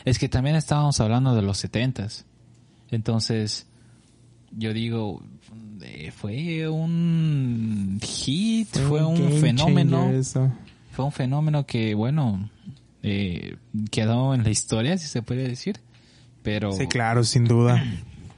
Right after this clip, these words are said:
Speaker 1: Pero sí,
Speaker 2: Eh,
Speaker 1: uno de
Speaker 2: esa
Speaker 1: los
Speaker 2: película está maldita, ¿no? También se cuenta que esa película está maldita.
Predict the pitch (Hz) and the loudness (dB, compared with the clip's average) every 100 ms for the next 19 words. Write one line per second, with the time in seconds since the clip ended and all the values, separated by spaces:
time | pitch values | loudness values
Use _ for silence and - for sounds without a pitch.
0 | - - - - - - 107 - 113 113 | -20 -18 -16 -14 -4 -2 -2 -2 2 4
1 | 147 156 151 135 143 131 135 127 120 127 | 4 2 2 4 4 4 4 4 4 2
2 | 131 131 127 123 127 123 - 135 127 127 | 4 4 4 4 2 0 0 0 2 2
3 | 131 127 123 120 123 120 123 - 127 123 | 2 2 2 2 2 4 2 2 0 2
4 | 120 117 127 | 0 -2 -4